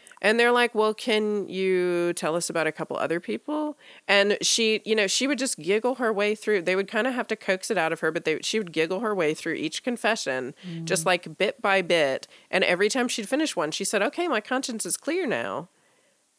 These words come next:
Speaker 1: And then they would ask her about another one, and she'd go, "Oh,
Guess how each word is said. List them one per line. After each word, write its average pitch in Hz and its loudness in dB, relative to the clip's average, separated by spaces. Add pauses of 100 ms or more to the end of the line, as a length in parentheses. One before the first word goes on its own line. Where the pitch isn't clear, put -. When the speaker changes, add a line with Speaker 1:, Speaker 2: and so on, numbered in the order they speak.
Speaker 1:
And 202 4
then 190 4
they 185 4
would 190 4
ask 180 0
her 220 2
about 175 0
another 170 0
one, 156 0
and 147 -2
she'd 160 -6
go, - -10
"Oh, 330 -2